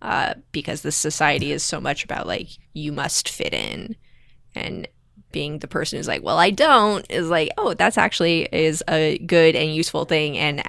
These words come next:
exactly what we need." And I think that that's a really important story for young people to be engaging with wherever they find it, but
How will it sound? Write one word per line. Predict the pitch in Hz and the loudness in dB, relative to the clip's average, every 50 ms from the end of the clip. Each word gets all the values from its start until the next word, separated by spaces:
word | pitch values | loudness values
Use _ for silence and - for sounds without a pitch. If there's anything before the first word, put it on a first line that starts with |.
| - - - | -10 -10 -6
exactly | - - 175 165 190 175 156 151 - 165 143 | -2 0 0 2 4 4 2 4 2 0 0
what | 139 - - | 0 0 0
we | 147 143 | -2 -4
need." | 143 147 135 90 - - | -4 -4 -4 -4 -6 -6
And | - - - | -6 -6 -6
I | 156 156 | -6 -6
think | - 151 151 | -6 -6 -6
that | 151 151 - | -6 -4 -2
that's | 143 147 - - | -2 -2 -4 -6
a | - - - | -8 -10 -10
really | 151 160 165 175 175 175 170 165 160 151 147 | -8 -2 0 4 6 6 6 6 4 0 -2
important | 151 156 - - 147 139 - 131 131 | -4 -4 -4 -4 -4 -4 -4 -6 -8
story | - - - - 127 123 131 - | -8 -8 -6 -6 -4 -4 -6 -6
for | - - 147 151 | -6 -4 -2 -2
young | 143 135 131 123 | 0 0 -2 -4
people | - - 156 - 143 135 - | -4 -6 -6 -4 -6 -8 -8
to | - - | -8 -10
be | 147 165 - 123 123 - - - - - - - - - - - | -8 -6 -4 -4 -4 -4 -6 -8 -12 -20 -20 -20 -20 -20 -14 -8
engaging | - 170 165 - 156 156 147 143 143 147 143 | -6 -2 2 4 4 4 2 0 -2 -4 -2
with | 151 143 135 151 - | -2 -2 -2 -2 -2
wherever | - 151 156 160 160 160 151 | 0 2 4 4 4 4 2
they | - 143 147 | 2 0 0
find | - - - - - - 127 | 0 0 -2 -2 -2 -4 -6
it, | 123 - - - | -6 -6 -6 -4
but | 139 143 - - | -2 -2 -2 -4